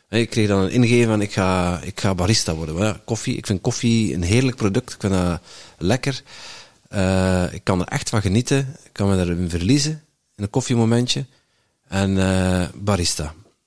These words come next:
Ja, is goed. En dan had ik keuze gemaakt van, dat was voor de eerste keer in mijn leven dat ik voor honderd, volle honderd procent, eh, oké,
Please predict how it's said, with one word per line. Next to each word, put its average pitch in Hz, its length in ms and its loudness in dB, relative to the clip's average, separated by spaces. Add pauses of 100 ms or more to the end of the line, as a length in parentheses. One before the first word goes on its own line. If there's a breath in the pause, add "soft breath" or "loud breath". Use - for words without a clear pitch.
(100)
Ja, 95 160 -8 (280)
is - 100 -6
goed. 113 240 0 (680)
En 104 180 -2
dan 98 120 0
had 92 140 0
ik - 240 -6 (280)
keuze 139 320 4
gemaakt 78 640 -4
van, 87 300 -6 (640 soft breath)
dat - 120 -16
was - 120 -2
voor - 100 -2
de - 80 -10
eerste - 280 -2
keer 131 200 2
in 120 80 2
mijn 90 120 2
leven 120 260 2
dat 98 100 0
ik 95 80 -6
voor 92 160 -2
honderd, 120 360 -2
volle 127 240 2
honderd 117 220 2
procent, 123 480 -2 (540 loud breath)
eh, 101 120 -4
oké, 95 360 0